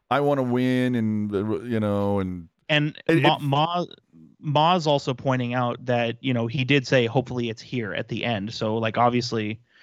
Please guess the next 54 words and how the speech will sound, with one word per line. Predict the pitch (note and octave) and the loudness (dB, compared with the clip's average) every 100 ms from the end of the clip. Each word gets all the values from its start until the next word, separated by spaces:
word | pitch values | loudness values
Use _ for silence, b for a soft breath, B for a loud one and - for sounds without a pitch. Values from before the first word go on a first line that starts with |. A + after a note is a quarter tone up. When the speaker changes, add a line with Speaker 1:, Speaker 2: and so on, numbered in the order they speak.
| B B | B B
Speaker 2:
it's | A2+ | 2
not | C3+ | 4
like | B2+ A#2 | 2 0
he's | A#2+ A2+ | -4 -4
like, | A2 - | -8 -4
"Trade | A#2+ A2+ | -4 -2
me | A2 | -4
right | A2 G2+ | -4 -6
fucking | G#2+ G#2 G2 | -6 -4 -2
now." | A#2+ A2 F#2+ | 0 2 2
You | B2 | 4
Speaker 1:
No, | D4+ | 6
Speaker 2:
know | A3+ | 6
Speaker 1:
no, | G#3+ G#3+ | 6 6
Speaker 2:
what | |
I | |
mean? | C#3 | 4
Speaker 1:
no. | |
But | A#2+ D#3+ D3+ C3 - | 2 2 2 0 -2
I, | |
but | B2 D3+ | 0 2
I | C#3+ | 4
like, | C#3+ C#3+ | 2 0
it's, | C#3+ A#2+ - | 0 -2 -2
it's, | C3+ - - | -4 -4 0
hopefully | A#2+ G#3 - F3 D#3+ | 0 0 0 2 2
it's | B2 - | 2 0
here. | F#3+ G#2+ - - _ | 0 0 -4 -16 _
<laughs> | _ - | _ -8
V-, | A2 D3 | -2 0
you | D#3+ F#3 | 2 2
know, | D#3 C3 | 2 2
but | B2 C3 | 2 2
it | B2+ C3+ | 2 2
almost | C#3+ C#3+ - | 2 -2 -2
kinda | C#3 | -2
like, | B2+ A#2 b b b | 0 -2 b b b
"Yeah, | A2+ D3+ | 0 2
I | C#3 | 2
wanna | D3 D3+ C#3+ | 2 2 2
win. | D3 D3+ F#2+ b b | 2 0 -2 b b
Hopefully | - D#3+ - D3 B2+ G#2 | 0 0 0 -2 0 0
it's | F#2+ | 0
here, | G#2 G#2 | 0 0
but | A2 G#2+ | 0 -2
if | G#2 | 0
I | B2 | -2
can't | - D3+ - | 0 -2 0
win | C3+ | -2
here, | E3+ A3 | -2 -2
I'm | - C#3+ | -2 0
going | D#3 D#3 | 2 2
somewhere | D#3 D#3+ D#3+ | 0 0 0
else." | G3 - - - | 0 -4 -10 -20